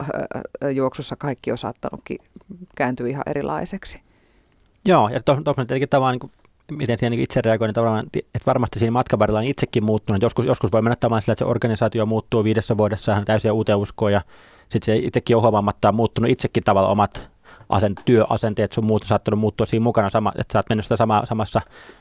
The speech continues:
Speaker 2: junassa kuin muut, ja yhtäkkiä sun tapa ajatella, että niin omasta työstäkin on erilainen, että sun työn kuva on muuttunut, ja sä et edes, ja sä koet, että tää uusi työnkuvahan on tosi hyvä. Sitten taas toisessa tilanteessa voi käydä niin, että sit se, niin se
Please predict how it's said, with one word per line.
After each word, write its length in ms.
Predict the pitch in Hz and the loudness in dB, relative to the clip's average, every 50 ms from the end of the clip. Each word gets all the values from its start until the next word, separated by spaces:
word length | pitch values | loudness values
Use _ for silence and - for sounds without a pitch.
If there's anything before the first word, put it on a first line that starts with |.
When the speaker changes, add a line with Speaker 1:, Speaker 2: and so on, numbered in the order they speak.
| _ _ - | _ _ 0
Speaker 2:
junassa 320 | 131 120 117 - - 113 | 0 0 0 -2 -2 -2
kuin 140 | - 117 117 | 0 0 2
muut, 220 | 123 120 110 - | 2 2 2 2
ja 60 | 110 110 | 2 2
yhtäkkiä 340 | 107 - - - - 107 | 2 0 -2 0 0 -2
sun 120 | - 113 95 | 0 0 0
tapa 180 | 110 107 104 | 2 2 2
ajatella, 320 | - - 120 113 - 107 98 | 2 2 2 0 2 2 0
että 80 | 92 | 0
niin 100 | - - | 0 -4
omasta 240 | 107 104 98 - 98 | -2 -2 -2 -4 -2
työstäkin 380 | 95 107 98 - - 101 - 95 | 0 0 0 0 0 0 0 2
on 60 | 98 | 2
erilainen, 340 | 98 95 95 92 90 90 95 | 2 0 0 -2 -2 -4 -6
että 140 | 95 - - | -8 -8 -8
sun 100 | 101 - | -8 -2
työn 180 | - 113 101 98 | 0 0 0 2
kuva 200 | - 110 104 98 | 2 2 2 2
on 60 | 98 | 2
muuttunut, 340 | 101 101 98 - - 98 98 | 0 -4 -4 -4 -2 -2 -2
ja 60 | 92 | 0
sä 80 | - 101 | 0 -2
et 120 | - - | -2 -2
edes, 180 | 95 98 - _ _ _ _ _ _ - 240 226 208 _ - _ - | -4 -6 -6 _ _ _ _ _ _ -20 -18 -18 -18 _ -16 _ -6
ja 60 | - | -4
sä 80 | - 104 | -2 0
koet, 220 | - 113 101 - | 2 2 2 2
että 140 | 110 - 113 | 0 0 2
tää 100 | 107 107 | 2 2
uusi 180 | 104 104 - - | 0 -2 -2 0
työnkuvahan 360 | 117 104 95 110 101 98 98 | 0 0 2 2 2 2 2
on 80 | 98 | 2
tosi 220 | - 113 - 117 104 | 0 -2 0 0 0
hyvä. 240 | 113 107 107 95 - - - - - - - - - _ _ _ _ _ | 2 2 2 0 0 -2 -18 -20 -20 -20 -20 -20 -20 _ _ _ _ _
Sitten 220 | - - 127 123 | -4 -2 -2 2
taas 120 | - 123 - | 2 2 4
toisessa 180 | 160 139 139 | 4 4 4
tilanteessa 380 | 139 127 104 104 113 - 127 117 | 2 0 0 0 0 0 0 0
voi 140 | 117 117 110 | 0 0 0
käydä 220 | - 131 120 120 | 2 2 2 2
niin, 140 | 123 131 123 | 2 0 0
että 100 | 113 - | 0 -2
sit 100 | - - | -4 -6
se, 100 | - - | -2 -2
niin 140 | 113 107 104 | 0 0 2
se 120 | - 117 | 0 0